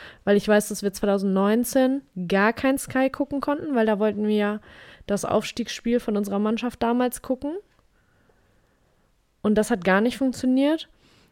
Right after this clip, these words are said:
und jetzt zweitausendzweiundzwanzig hat das dann funktioniert, dass wir da Fußball gucken konnten.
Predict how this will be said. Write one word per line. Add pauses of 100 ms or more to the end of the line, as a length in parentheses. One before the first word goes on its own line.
(280)
und (300)
jetzt (140)
zweitausendzweiundzwanzig
hat
das
dann
funktioniert, (280)
dass
wir
da
Fußball
gucken
konnten.